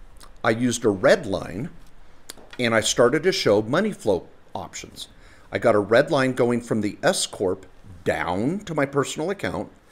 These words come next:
and then out and up to an L L C to invest in some real estate or a, a brokerage account or some unique gold, silver, crypto. I also took money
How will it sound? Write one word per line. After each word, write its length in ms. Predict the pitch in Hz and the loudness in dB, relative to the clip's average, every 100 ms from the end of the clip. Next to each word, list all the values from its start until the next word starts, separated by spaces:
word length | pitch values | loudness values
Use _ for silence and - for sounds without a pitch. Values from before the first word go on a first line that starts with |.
| - - _ | -20 -20 _
and 120 | 113 | 0
then 280 | 117 113 - - | 2 0 -2 -2
out 420 | 220 107 139 - - - - - | 2 2 0 -6 -20 -20 -20 -2
and 140 | 185 - | -2 0
up 160 | 110 - | -2 0
to 140 | 131 | -2
an 80 | 120 | 0
L 160 | 110 131 | 4 2
L 60 | |
C 300 | 139 240 277 - - - _ _ | 2 -6 -8 -12 -20 -20 _ _
to 120 | - 110 | -6 -4
invest 340 | 98 92 - | -2 -4 -6
in 100 | 110 | -10
some 180 | - 120 | -8 -6
real 180 | 170 175 | -4 -4
estate 340 | - 95 87 | -6 -10 -8
or 200 | 101 98 | -4 -4
a, 60 | 107 - - - - - _ 123 117 | -6 -12 -20 -20 -20 -20 _ -20 -6
a 100 | - 113 - - - | -4 -4 -10 -20 2
brokerage 380 | 151 147 104 | 2 2 -6
account 360 | 101 - 82 71 | -8 -10 -12 -12
or 360 | 98 98 104 104 - - - | -8 -4 -2 -4 -14 -20 -18
some 360 | - 110 110 110 | -4 -2 0 -2
unique 360 | 117 117 120 | -2 -2 -4
gold, 340 | 113 170 104 - | 2 2 2 -2
silver, 400 | - 147 113 82 | 2 2 0 -6
crypto. 460 | - 175 - 73 - - - - - - | -4 -4 -4 -10 -16 -20 -20 -20 -10 6
I 80 | 131 | 8
also 260 | 139 143 | 8 6
took 320 | 143 160 - | 2 4 2
money 500 | 127 180 240 117 165 | 0 0 2 0 -4